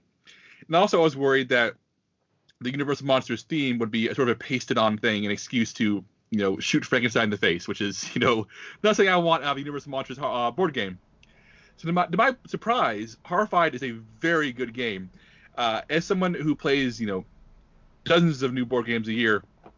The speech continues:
there's nothing here that was super surprising to me. Like, I was very comfortable with the mechanics right after I read them. I could teach a game in five minutes. It's, it's very, very simple,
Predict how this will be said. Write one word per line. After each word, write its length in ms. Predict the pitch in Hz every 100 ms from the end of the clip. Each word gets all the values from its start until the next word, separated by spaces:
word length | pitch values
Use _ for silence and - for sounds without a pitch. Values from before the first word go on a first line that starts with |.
| _ _ _ _ -
there's 140 | 131
nothing 260 | 180 170 139
here 260 | 143 147
that 220 | 131 123 117
was 280 | 107 - -
super 240 | 104 143
surprising 540 | - - 110 117 131 175
to 60 |
me. 200 | 190 226 -
Like, 180 | 113
I 80 | 123
was 220 | 120 120 - _ _ - _ 120
very 420 | 117 147 143 127 _ _ _ -
comfortable 460 | - 151 - 175 156
with 100 | 139
the 60 | 127
mechanics 520 | 120 123 139 - -
right 200 | 110 127
after 160 | 131
I 40 | 107
read 220 | 104 117
them. 180 | 165 175
I 100 | 110
could 120 | 120
teach 200 | 110 127
a 40 | 123
game 180 | 123 110
in 60 |
five 260 | 101 113 104
minutes. 340 | 113 151 -
It's, 280 | 107 110 104
it's 160 | 107 110
very, 420 | 110 117 139 120
very 180 | 104 101
simple, 380 | 110 95 95